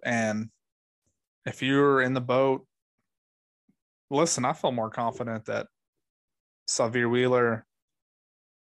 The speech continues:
and Oscar Tshiebwe will be on the team next year more than I do Keon. So I think if both those guys are gonna be on your roster, and we'll see if they are ultimately,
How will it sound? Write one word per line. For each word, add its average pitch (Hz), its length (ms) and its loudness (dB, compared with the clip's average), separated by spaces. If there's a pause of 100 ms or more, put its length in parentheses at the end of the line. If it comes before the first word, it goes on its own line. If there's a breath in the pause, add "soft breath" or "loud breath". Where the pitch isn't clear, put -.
(120)
and 120 140 -2
Oscar 120 260 0
Tshiebwe 131 420 -2
will 113 100 -2
be 117 100 -6
on 113 120 -2
the 110 80 -8
team 113 240 -8
next 110 260 -6
year 117 100 -4
more 113 180 -2
than 110 100 -2
I 110 80 -2
do 107 120 -6
Keon. 107 440 -8 (920)
So - 140 -2
I 147 120 4
think 151 280 -2
if 127 140 -2
both 151 200 2
those 127 200 0
guys 123 300 0
are 123 40 -8
gonna 117 160 -2
be 117 220 -6
on 117 220 -4
your 110 140 -4
roster, 120 380 -2
and 110 80 -6
we'll 110 80 -6
see - 180 -4
if 110 100 -4
they 110 100 -6
are 113 220 0
ultimately, 110 580 -6